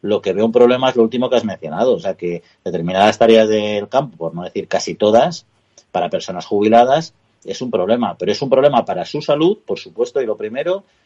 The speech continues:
pero también para el sistema, eh, nacional de salud pública, porque al final, si lo que estamos generando es personas que se van a poner enfermas, que van a tener lesiones en un momento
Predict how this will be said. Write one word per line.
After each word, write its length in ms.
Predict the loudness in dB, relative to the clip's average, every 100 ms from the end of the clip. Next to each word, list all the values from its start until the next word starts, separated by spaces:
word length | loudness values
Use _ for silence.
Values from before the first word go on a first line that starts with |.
| _
pero 160 | -8 -6
también 300 | -6 -8 -2
para 140 | 0
el 40 | 2
sistema, 880 | 0 -2 -2 -2 -2 -2 -4 -6 -8 _ -16 -8
eh, 260 | -6 -4
nacional 380 | -6 -4 -4 -4
de 80 | -4
salud 260 | -6 -8
pública, 500 | 2 4 6 4 0
porque 220 | -2 -2 -2
al 80 |
final, 440 | -2 0 2 2 0 _ _ _ _
si 240 | -10 -4
lo 140 | -2 -2
que 80 | 0
estamos 340 | 2 2 2
generando 360 | 4 4 4 2
es 80 |
personas 460 | 0 -2 -2 -4 -6
que 80 | -8
se 100 | -6
van 120 | -4
a 80 | -2
poner 260 | -2 -2
enfermas, 480 | -4 -2 -2 -2 -6
que 80 | -6
van 140 | -4
a 60 | -2
tener 200 | 0 0
lesiones 480 | 0 0 -2 -4 -6
en 80 | -4
un 80 |
momento 460 | -2 -2 -2 -6